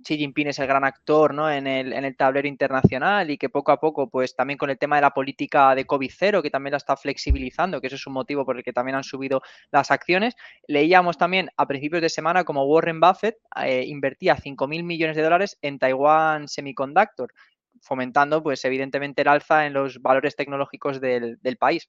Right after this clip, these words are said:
lo cual, pues, creo que también es algo muy positivo, ver cómo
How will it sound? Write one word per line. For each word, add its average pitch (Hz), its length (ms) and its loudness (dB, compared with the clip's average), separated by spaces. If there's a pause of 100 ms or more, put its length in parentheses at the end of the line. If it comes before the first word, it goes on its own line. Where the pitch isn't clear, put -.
lo 123 100 -14
cual, 143 180 0
pues, 135 160 -8
creo 143 160 -4
que 143 80 -4
también 143 160 0
es 143 100 -6
algo 143 180 -2
muy 139 120 -6
positivo, 185 600 2 (360)
ver 143 260 0
cómo 139 320 -2